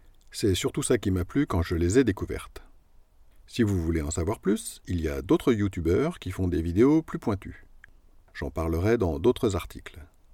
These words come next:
Cela dit, si vous vous inscrivez à sa newsletter, elle vous enverra ses guides gratuits Comment écrire un roman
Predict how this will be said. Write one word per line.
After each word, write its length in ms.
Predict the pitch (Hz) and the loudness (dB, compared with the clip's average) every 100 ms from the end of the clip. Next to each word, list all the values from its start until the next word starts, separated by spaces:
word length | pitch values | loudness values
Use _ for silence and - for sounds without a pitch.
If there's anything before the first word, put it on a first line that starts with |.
| - | -20
Cela 240 | - 185 120 | 2 4 4
dit, 340 | 104 127 180 | 2 -4 -6
si 200 | - - | -8 -2
vous 180 | 104 104 | 0 2
vous 180 | 101 95 | 0 0
inscrivez 480 | 123 - 131 123 110 | 0 0 2 6 4
à 60 | |
sa 160 | 85 82 | 4 0
newsletter, 600 | 85 113 127 131 160 175 180 - - | 2 2 2 0 0 -2 -6 -14 -4
elle 140 | 87 | -2
vous 200 | 80 87 | 0 0
enverra 340 | 90 90 90 95 | 0 0 2 0
ses 220 | - 73 | -2 -4
guides 200 | 85 92 | -2 -4
gratuits 560 | 85 87 - 107 104 - - | -2 -4 -2 -4 -4 -8 -2
Comment 260 | 87 98 | 2 2
écrire 280 | 92 - 92 | 0 0 -2
un 60 | 76 | -2
roman 480 | 80 101 160 220 | 0 2 0 -2